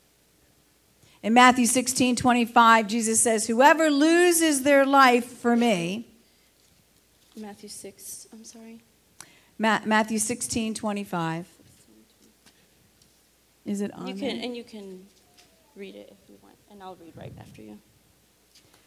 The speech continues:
Speaker 1: "Whoever loses their life for me,"
Speaker 2: Porque el que quiera salvar su vida la perderá, pero el que pierda su vida por mi causa la encontrará.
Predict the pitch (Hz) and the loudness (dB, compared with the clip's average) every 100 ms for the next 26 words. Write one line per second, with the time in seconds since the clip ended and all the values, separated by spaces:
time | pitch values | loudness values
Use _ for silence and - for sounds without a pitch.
0 | _ _ _ _ _ _ _ _ _ _ | _ _ _ _ _ _ _ _ _ _
1 | _ - 254 269 247 240 285 320 302 302 | _ 0 6 6 6 6 6 4 2 0
2 | 277 247 262 247 247 233 220 214 - - | 0 0 2 2 4 4 4 0 -6 -8
3 | 220 202 202 160 170 226 - _ _ _ | -4 0 0 0 -2 -6 -14 _ _ _
4 | _ _ _ _ _ _ _ _ _ _ | _ _ _ _ _ _ _ _ _ _
5 | _ _ _ _ _ _ _ _ _ _ | _ _ _ _ _ _ _ _ _ _
6 | _ 233 220 220 233 - 220 233 - 233 | _ -4 -4 -2 -2 -2 -4 -6 -4 -2
7 | 269 277 226 226 233 247 220 190 190 196 | -2 -4 -4 -4 -4 -8 -8 -6 -6 -6
8 | 202 202 196 190 196 170 202 - _ _ | -8 -8 -8 -6 -6 -8 -10 -18 _ _
9 | _ _ _ _ 214 208 196 202 208 190 | _ _ _ _ 0 0 -2 -4 -6 -4
10 | - - - 226 226 220 208 208 208 202 | -6 -12 -12 -2 -2 -2 -6 -6 -8 -8
11 | 196 190 196 196 190 180 202 196 202 185 | -6 -8 -6 -8 -8 -8 -6 -6 -6 -8
12 | 180 190 185 180 175 - 170 - | -8 -8 -10 -10 -12 -12 -12 -14